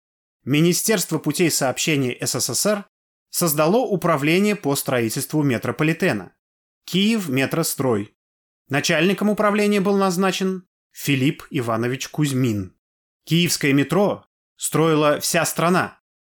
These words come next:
Это был великий трудовой подвиг советского народа,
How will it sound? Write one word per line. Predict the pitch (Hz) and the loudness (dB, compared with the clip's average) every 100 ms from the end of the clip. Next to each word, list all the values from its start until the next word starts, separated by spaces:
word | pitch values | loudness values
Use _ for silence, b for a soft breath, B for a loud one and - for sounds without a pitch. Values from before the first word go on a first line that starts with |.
| _ _ | _ _
Это | 135 143 151 | -4 -2 0
был | 160 160 | 2 2
великий | 139 139 160 226 220 196 | 2 2 2 2 0 0
трудовой | 175 170 156 170 | 0 2 2 2
подвиг | 151 175 147 147 - - | 2 0 2 -2 -4 -8
советского | - 143 151 - 139 | -4 0 0 -2 0
народа, | 139 151 185 107 | 2 2 0 -2